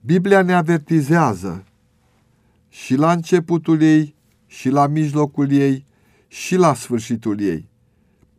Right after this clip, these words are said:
Cine va scoate sau va adăuga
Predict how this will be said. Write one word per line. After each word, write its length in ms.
Cine 360
va 180
scoate 600
sau 280
va 240
adăuga 840